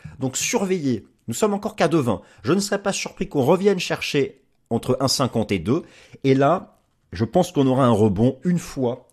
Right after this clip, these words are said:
que le gaz naturel U S aura touché les un cinquante bons. Et d'ailleurs, regardez, regardez pour, sur le rapport Commitment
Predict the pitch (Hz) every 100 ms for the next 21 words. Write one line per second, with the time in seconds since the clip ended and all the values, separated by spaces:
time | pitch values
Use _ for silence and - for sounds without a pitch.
0 | _ 131 120 113 110 117 - 104 104 104
1 | - 98 92 - - 117 98 85 95 -
2 | 98 95 90 95 170 117 120 - - 123
3 | 127 110 120 113 - _ _ _ _ _
4 | _ 98 104 123 123 107 120 98 _ _
5 | _ _ _ _ _ _ _ _ _ _
6 | - 131 131 117 71 - _ _ _ -
7 | 139 120 98 104 117 98 - 98 95 104
8 | 90